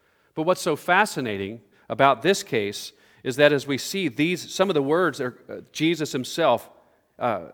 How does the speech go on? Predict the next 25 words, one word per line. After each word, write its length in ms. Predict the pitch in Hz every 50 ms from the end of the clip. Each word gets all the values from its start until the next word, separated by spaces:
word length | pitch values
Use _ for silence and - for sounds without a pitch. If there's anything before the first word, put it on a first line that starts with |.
| -
the, 180 | - 107 117 104
the 100 | 110 120
prophets 600 | - - 160 160 170 165 139 117 - - - - _ _ _ _ _
quote 540 | _ - - 175 190 151 123 - - - -
with 160 | - 123 - 135
relation 380 | 123 127 135 160 160 - 139
to 80 | 117 113
Jesus 420 | 104 - 135 156 156 143 135 -
himself 460 | - 113 - - - 165 135 - -
in 80 | 117 107
verse 260 | 117 120 110 - -
nine, 400 | 117 117 127 135 113 98 95 92 - - - _ _
"For 140 | - 127 117
zeal 340 | 104 110 131 147 180 196 190
for 140 | - 165
your 140 | 143 143 127
house 280 | 127 143 139 139 135 -
has 140 | 127 - -
consumed 540 | - 120 - - - 135 135 139 127 120
me, 100 | 107 110
and 100 | 104 101
the 60 | 104 101
reproaches 600 | 101 107 101 - - 156 156 175 175 - 151 143
of 120 | 135 117
those 280 | 131 131 131 131 127